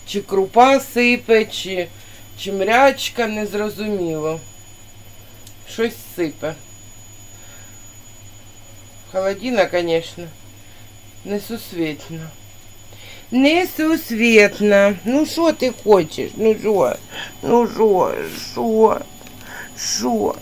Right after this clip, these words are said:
Ігратися, да? Мені ніколи ігратися.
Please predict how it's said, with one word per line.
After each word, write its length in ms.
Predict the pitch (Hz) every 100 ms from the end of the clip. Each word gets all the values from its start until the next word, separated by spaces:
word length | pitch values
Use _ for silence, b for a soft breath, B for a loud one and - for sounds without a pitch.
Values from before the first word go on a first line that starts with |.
| - - - - - - - B B B B B - - 196 B B B - B B B
Ігратися, 640 | 240 254 302 302 294 - 208
да? 280 | 196 240 240
Мені 380 | 240 247 285 294
ніколи 480 | 262 247 262 254
ігратися. 640 | 240 196 175 151 - -